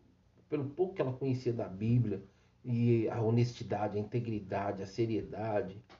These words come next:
os conselhos, tudo que foram tão bases pra minha vida, e ver minha mãe passar por isso, e não foi fácil, não foi fácil.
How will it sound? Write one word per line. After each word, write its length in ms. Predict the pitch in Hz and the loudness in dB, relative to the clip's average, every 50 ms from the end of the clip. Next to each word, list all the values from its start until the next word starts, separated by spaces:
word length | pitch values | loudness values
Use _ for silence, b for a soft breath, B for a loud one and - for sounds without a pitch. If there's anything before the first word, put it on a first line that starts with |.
| B B B B B | B B B B B
os 120 | 123 - | -12 -12
conselhos, 680 | - - 139 127 123 - - 123 127 131 127 127 - | -6 -2 0 0 0 0 2 2 4 4 4 2 0
tudo 300 | - - - 131 131 127 | -6 -8 -4 -4 -2 -2
que 320 | 123 - - 127 120 117 110 | -4 -6 -4 -2 -2 -2 -2
foram 360 | 107 - - - 117 113 117 | -4 -8 -6 -4 -2 -2 -2
tão 260 | 117 - - 127 139 127 | -2 -2 0 0 0 0
bases 720 | 107 101 107 113 120 123 120 107 101 104 104 104 - - b b b b b b b _ | 2 0 0 2 4 4 4 4 2 -4 -6 -8 -10 -14 b b b b b b b _
pra 160 | - 113 113 | -6 -4 -2
minha 240 | 107 107 110 110 101 | 0 0 0 0 -2
vida, 540 | 92 - 101 107 117 127 131 127 - 92 - - _ _ _ _ b b b b b _ _ | -2 -4 -2 2 4 4 4 4 2 -2 -8 -12 _ _ _ _ b b b b b _ _
e 140 | - 117 110 | -6 -4 -4
ver 200 | 107 101 120 123 | -2 2 2 4
minha 180 | 123 120 107 104 | 4 4 2 2
mãe 160 | 104 107 107 | 0 -2 -2
passar 380 | - 104 101 - - - 104 | -4 -6 -8 -8 -8 -10 -12
por 200 | 98 - 101 98 | -12 -10 -8 -6
isso, 320 | 104 117 127 127 127 - - 92 92 90 - | -2 2 2 2 0 0 -6 -14 -14 -14 -10
e 380 | 98 107 107 104 101 98 92 92 - _ _ b b b b b b b - | -8 -6 -4 -4 -6 -6 -10 -14 -16 _ _ b b b b b b b -6
não 120 | 107 107 | -6 -6
foi 240 | - - - 127 - | -4 0 0 0 0
fácil, 500 | - - - - - - - - - - _ _ _ _ _ _ _ _ _ _ _ _ _ _ - | 0 -4 -8 -8 -8 -10 -18 -20 -20 -20 _ _ _ _ _ _ _ _ _ _ _ _ _ _ -8
não 160 | 104 110 120 | -4 -2 -2
foi 180 | 123 127 110 | -2 -2 -4
fácil. 440 | - - - - - - _ _ _ | -6 -6 -14 -18 -18 -20 _ _ _